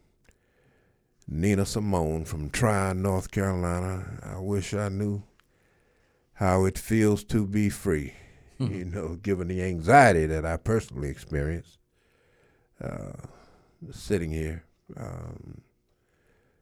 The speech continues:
Speaker 1: you know, just interesting. But, um, you know, also, um,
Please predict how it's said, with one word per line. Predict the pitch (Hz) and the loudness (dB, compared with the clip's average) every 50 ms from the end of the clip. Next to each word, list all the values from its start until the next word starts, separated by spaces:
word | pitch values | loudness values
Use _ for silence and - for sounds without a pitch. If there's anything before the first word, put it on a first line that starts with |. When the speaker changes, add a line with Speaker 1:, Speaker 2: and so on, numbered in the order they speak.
| _ - - _ _ _ _ _ | _ -20 -20 _ _ _ _ _
Speaker 1:
you | - - 71 | -6 -4 -4
know, | 67 69 69 69 78 | -2 -2 -4 -4 -6
just | 76 78 90 87 - - - | -4 -4 -4 -6 -6 -6 -4
interesting. | 104 92 82 - 87 82 - - 90 90 90 90 92 95 104 | -2 -2 -2 -2 -6 -10 -8 -8 -6 -6 -6 -6 -8 -8 -4
But, | 95 98 92 92 - - | -4 -4 -4 -4 -4 -2
um, | 95 90 85 85 85 85 82 80 - - _ _ _ _ _ - - - _ _ _ _ _ - - - - - - - _ - | -2 0 0 -2 -2 -4 -8 -12 -16 -20 _ _ _ _ _ -20 -20 -20 _ _ _ _ _ -20 -20 -20 -20 -20 -20 -20 _ -4
you | - 160 | 2 4
know, | 156 | 6
also, | 156 180 202 214 202 - - 165 139 127 113 107 | 10 12 12 12 12 12 12 12 12 12 12 10
um, | 101 101 98 92 92 92 92 | 8 8 8 6 4 2 0